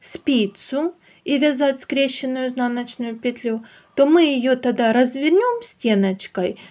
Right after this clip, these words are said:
так, чтобы она была уже, вот эта задняя стеночка у нас повернулась вперед.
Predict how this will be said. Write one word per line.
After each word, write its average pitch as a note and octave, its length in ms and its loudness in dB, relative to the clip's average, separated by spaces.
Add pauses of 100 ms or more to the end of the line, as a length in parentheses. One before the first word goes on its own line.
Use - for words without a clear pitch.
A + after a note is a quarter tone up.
(160)
так, G#4 220 2
чтобы A3+ 400 -2
она C#4+ 280 2
была B3+ 380 0 (320)
уже, C4 500 2 (160)
вот B3 220 -2
эта C4 240 2
задняя A3+ 540 2
стеночка C#4+ 720 -2
у G3 120 2
нас F4 380 0 (280)
повернулась C4 760 4
вперед. G3+ 880 -2